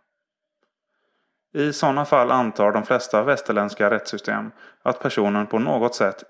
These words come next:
inte är skyldig, eftersom hans eller hennes handlingar var en konsekvens av abnormal hjärnaktivitet. Joshua Green och Jonathan Cohen,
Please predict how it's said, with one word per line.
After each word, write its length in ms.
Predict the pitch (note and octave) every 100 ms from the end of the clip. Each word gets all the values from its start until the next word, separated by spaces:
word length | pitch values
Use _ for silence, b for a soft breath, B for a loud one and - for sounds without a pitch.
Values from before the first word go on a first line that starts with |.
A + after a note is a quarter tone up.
| -
inte 400 | C#3 A2+ - E3+
är 180 | B2+ G2
skyldig, 480 | A#2+ G2 F#2+ A#2 b b b -
eftersom 320 | A2 - G#2
hans 360 | G#2+ A2+ B2
eller 120 | C#3 C#3
hennes 280 | C3 G#2
handlingar 520 | - A2+ F#2+ F#2+ G#2 A2+ -
var 220 | A#2+ G#2
en 100 | G#2+
konsekvens 680 | G#2+ A#2 A2 A#2+ - F#2+ G2
av 300 | - G2 F#2+
abnormal 640 | G2+ G2+ A2 G#2 G2 F#2+ G#2
hjärnaktivitet. 840 | A2+ G2 - G#2 G2 A#2+ - - - _ _ _ _ _ _ _ _ _ _ _ _ _ _ _ _ _ _ _ _ _ D5+ _ _ D#5 _ D5+ _ _ _ _ _ _ _ _ _ _ _ _ _ _ _ -
Joshua 420 | D3 D#3 - E3
Green 460 | D#3 C#3+ D3+ G2+ G#2+
och 220 | A#2+ G#2+ -
Jonathan 640 | - A#2 C3+ C#3 C3+ B2
Cohen, 440 | - C3 C#3+ A2